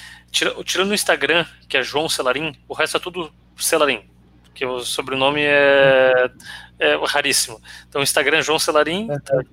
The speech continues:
Speaker 1: tá ali, o resto é tudo, LinkedIn
Speaker 2: Uhum.
Speaker 1: é barra Celarim, Facebook, tudo Celarim.
Speaker 2: Uhum.
Speaker 1: É,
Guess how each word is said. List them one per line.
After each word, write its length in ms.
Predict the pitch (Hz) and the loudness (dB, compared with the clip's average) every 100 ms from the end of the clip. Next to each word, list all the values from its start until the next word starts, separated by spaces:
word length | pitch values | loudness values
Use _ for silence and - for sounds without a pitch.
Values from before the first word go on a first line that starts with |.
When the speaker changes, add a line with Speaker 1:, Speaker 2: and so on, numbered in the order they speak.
| _ | _
Speaker 1:
tá 80 | 139 | -2
ali, 300 | 131 165 202 - - - _ _ - | -2 -4 -8 -12 -20 -20 _ _ -12
o 80 | |
resto 280 | 135 160 - | -4 -4 -4
é 40 | 165 | -8
tudo, 240 | 170 147 - | -8 -8 -8
LinkedIn 360 | 151 143 135 131 | -6 -4 -4 -2
Speaker 2:
Uhum. 40 | |
Speaker 1:
é 220 | 135 123 | -4 -4
barra 340 | 117 131 120 120 | -2 0 0 -2
Celarim, 800 | - 120 120 160 151 135 113 - - - - _ | -6 -4 -4 -6 -6 -8 -10 -18 -20 -20 -20 _
Facebook, 400 | - - 160 - | -14 -8 -10 -10
tudo 220 | - 151 | -14 -6
Celarim. 300 | 160 139 127 | -2 -2 -2
Speaker 2:
Uhum. 140 | 127 127 - - - - | -6 -12 -18 -20 -20 -2
Speaker 1:
É, 440 | 127 120 117 120 | 4 6 6 4